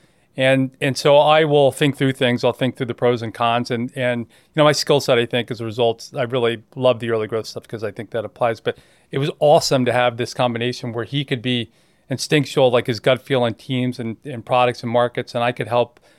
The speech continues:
think through maybe, "Hey, let's double click on this or double click on that." And it made it, it, you know, that skill set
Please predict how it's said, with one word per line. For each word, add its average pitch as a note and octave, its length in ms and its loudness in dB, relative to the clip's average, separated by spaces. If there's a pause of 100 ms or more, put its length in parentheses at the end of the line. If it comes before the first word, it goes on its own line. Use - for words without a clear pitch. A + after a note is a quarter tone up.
(220)
think C3 300 -4
through B2 320 -2
maybe, A#2+ 340 -2
"Hey, A#2 120 0
let's A#2 200 -6
double A#2+ 240 2
click - 240 -4
on A#2 140 0
this A#2 200 -2
or B2 60 -8
double A2+ 220 -2
click - 240 -10
on A2+ 140 -4
that." A#2 240 0
And A#2 120 -6
it B2+ 220 -10
made C3+ 140 -2
it, B2+ 200 -2
it, - 180 -14 (440)
you D3 60 0
know, C#3 80 4
that D3 160 4
skill D#3+ 240 4
set C3 340 2